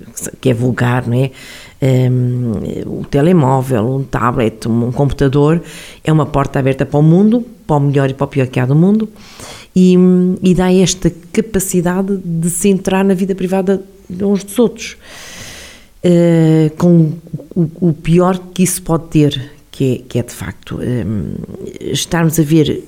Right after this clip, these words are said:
eh, questões íntimas que têm importância, porque nós podemos dizer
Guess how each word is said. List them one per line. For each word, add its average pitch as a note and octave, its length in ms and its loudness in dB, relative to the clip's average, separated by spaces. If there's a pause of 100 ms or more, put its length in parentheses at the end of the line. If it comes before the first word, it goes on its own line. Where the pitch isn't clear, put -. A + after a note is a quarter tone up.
(240)
eh, - 460 -4 (100)
questões F3 380 2
íntimas F#3 480 2 (760)
que - 100 -12
têm D4 120 4
importância, A#3+ 560 2
porque D#3+ 160 -8
nós G#3 100 0
podemos G#3+ 220 2
dizer E3+ 120 -2